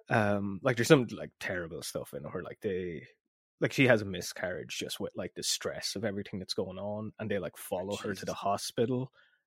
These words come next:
Speaker 1: and then follow her home. And, like, it's all true, and, like, she snapped and, like, got out of the car and just, like, went to town with a golf club on one of the paparazzi's car, and they all just gathered around and started filming, like, 'cause that's what they wanted.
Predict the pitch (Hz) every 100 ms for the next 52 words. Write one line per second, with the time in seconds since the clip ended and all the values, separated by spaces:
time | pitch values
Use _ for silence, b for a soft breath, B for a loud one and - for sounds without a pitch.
0 | _ 110 107 90 - 104 104 92 87 -
1 | 101 104 113 113 117 _ 139 135 131 156
2 | 139 107 - 123 104 87 78 - 98 -
3 | - 92 - - - - - - 95 92
4 | 87 - - - 90 92 - - - 101
5 | 78 64 - - _ _ - B B B
6 | B B B B 120 104 - - 123 135
7 | 135 123 113 123 - - 165 160 - 160
8 | 143 147 139 - - 127 - 123 135 151
9 | 151 - 170 180 160 139 131 120 107 -
10 | 104 92 92 - 87 95 104 98 78 -
11 | 95 - - 92 92 117 127 131 131 123
12 | - 110 - 98 90 76 90 - 160 156